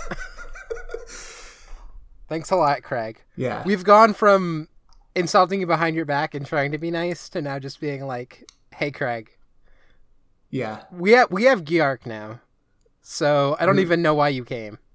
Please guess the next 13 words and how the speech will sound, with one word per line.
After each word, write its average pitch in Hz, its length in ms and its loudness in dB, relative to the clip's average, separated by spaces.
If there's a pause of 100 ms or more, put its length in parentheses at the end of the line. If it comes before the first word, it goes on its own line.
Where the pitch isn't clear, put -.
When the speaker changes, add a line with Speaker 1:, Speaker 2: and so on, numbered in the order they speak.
Speaker 2:
Yeah. 110 380 -4 (640)
Yeah, 123 180 -2
like, 117 260 -6
you, 143 80 0
your 151 240 2
le-, 147 240 4
your 160 100 4
leverage 135 440 2
on 120 120 -2
this 120 160 -4
social 127 320 -8
situation 113 640 -10
is, - 360 -10